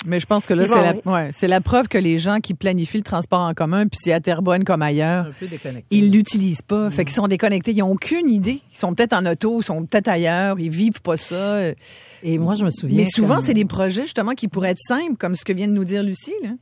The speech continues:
Speaker 3: Mais moi,
Speaker 1: C'est
Speaker 3: je me
Speaker 1: très
Speaker 3: souviens,
Speaker 1: concret,
Speaker 3: ce
Speaker 1: ce qu'elle
Speaker 3: fameux
Speaker 1: dit.
Speaker 3: train-là,
Speaker 1: Ouais.
Speaker 3: quand on a procédé à l'ouverture, là, te souviens-tu, il y avait des trains qui passaient tellement ils étaient pleins.
Speaker 1: Ah,
Speaker 3: Ils étaient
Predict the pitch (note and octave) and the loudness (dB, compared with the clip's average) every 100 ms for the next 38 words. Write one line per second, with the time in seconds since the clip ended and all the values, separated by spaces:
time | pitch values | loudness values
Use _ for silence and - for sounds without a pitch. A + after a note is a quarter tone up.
0 | - D3+ D#3 D3 G3 E3+ C4 C4 - G#3+ | -4 2 2 2 2 2 2 4 4 4
1 | A3+ D#4 F3 G#3 G3 G3 - D#3 C#3+ D3 | 4 2 2 4 4 4 2 0 2 2
2 | G3+ - D3 C#3+ C3 C3+ - B2+ C3 F#3 | 0 0 0 2 2 2 0 2 2 4
3 | D#3 C3 G#2+ - F3 F#3 D#3+ C#3 D3+ D3 | 2 0 -2 -4 -4 -2 -2 -2 -4 -6
4 | - B2 A2+ - C3+ B2 G#3 D3+ C#3+ C3 | -6 -4 -4 0 0 2 0 2 2 2
5 | F3 - C3+ - F3+ D#3 D3+ D3+ C3+ C3 | 0 2 0 0 0 2 2 0 0 0
6 | E3+ G#3+ C#3 _ - - - _ E3 D3+ | 4 4 2 _ -20 -20 -20 _ -4 -2
7 | D3 C#3 D3 | 2 4 4